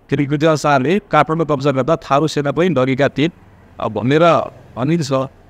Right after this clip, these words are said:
तर अब एउटा, एउटा कुरा मैले जस्तो गर्न खोजेको कुरा के हो भने, यिनीहरू विश्वासी त थिए नै, तर अब दुई हजार सात सालको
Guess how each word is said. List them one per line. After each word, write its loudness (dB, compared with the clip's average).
तर 4
अब 4
एउटा, 2
एउटा 2
कुरा 2
मैले 2
जस्तो -4
गर्न -4
खोजेको 0
कुरा -2
के -2
हो 2
भने, -2
यिनीहरू -2
विश्वासी 0
त 4
थिए -2
नै, 2
तर -2
अब -4
दुई 0
हजार 2
सात 2
सालको 0